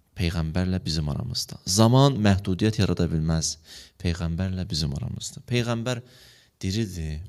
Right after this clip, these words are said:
ruhən və mənən. Həydir.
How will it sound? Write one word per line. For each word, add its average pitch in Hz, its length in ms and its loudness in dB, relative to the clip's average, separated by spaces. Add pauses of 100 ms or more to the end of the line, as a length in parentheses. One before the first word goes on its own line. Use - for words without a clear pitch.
(540)
ruhən 92 480 0
və 76 100 -2
mənən. 78 460 -4 (1500)
Həydir. 160 440 -2